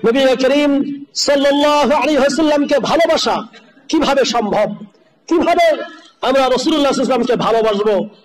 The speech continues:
সাহাবায়ে কিরাম কিরকম ভালোবেসেছিলেন, আমরা সে সম্পর্কে দ্বিতীয়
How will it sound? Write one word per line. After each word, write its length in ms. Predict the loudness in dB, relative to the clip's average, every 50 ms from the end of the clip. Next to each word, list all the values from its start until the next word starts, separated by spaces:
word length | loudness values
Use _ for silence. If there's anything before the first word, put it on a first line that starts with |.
| _ _
সাহাবায়ে 580 | -8 -4 -2 -2 0 0 0 0 0 0 0 0
কিরাম 440 | 0 -2 0 -2 -2 -6 -10 -14 -18 -20 _ _ _ _
কিরকম 400 | -2 0 0 2 0 0 0 0
ভালোবেসেছিলেন, 760 | 0 0 0 0 0 0 0 0 0 0 0 2 2 0 0 -2 -4 -8 -16 -20 -12 -6
আমরা 300 | -4 -2 0 2 0 0
সে 160 | 0 -2 -2
সম্পর্কে 440 | -2 -2 -2 0 -2 -2 0 0 -2
দ্বিতীয় 400 | 0 0 -2 -2 0 0 2 2